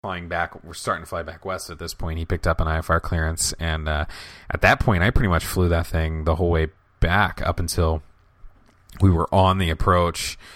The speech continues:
um, coming down, and then he took over the plane. So I, I flew the,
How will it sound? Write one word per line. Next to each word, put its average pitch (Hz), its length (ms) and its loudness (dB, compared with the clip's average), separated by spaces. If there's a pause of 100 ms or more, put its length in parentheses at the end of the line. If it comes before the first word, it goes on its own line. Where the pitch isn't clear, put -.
(420)
um, 82 300 -2
coming 104 260 0
down, 92 280 2
and 80 120 -4
then 82 80 -4
he 90 100 -4
took 85 180 -4
over 80 220 -2
the 76 80 -6
plane. 80 380 -8
So 78 220 -2
I, 82 80 0 (280)
I 85 120 -8 (100)
flew 92 260 -8
the, 80 280 -6